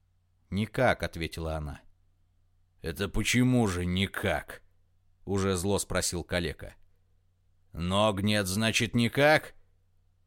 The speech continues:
«Во-первых, у меня парень есть, он сейчас в армии». «Все вы так говорите. А во-вторых?» «А во-вторых, с какой стати? Я сюда работать пришла».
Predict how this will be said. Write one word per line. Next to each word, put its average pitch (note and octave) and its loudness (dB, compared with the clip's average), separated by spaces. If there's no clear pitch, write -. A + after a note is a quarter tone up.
«Во-первых, A2 -2
у A#2 0
меня A#2 2
парень F#2+ 2
есть, E2 -4
он G2+ -2
сейчас A#2 -2
в G#2 0
армии». F2+ 0
«Все A#2+ 4
вы G#2 2
так F2+ -2
говорите. D#2+ -4
А F#2+ 2
во-вторых?» G#2 0
«А F2+ -6
во-вторых, D#3 -4
с - -4
какой E3 -2
стати? - -6
Я B2 2
сюда C3+ 2
работать C3+ 0
пришла». - -8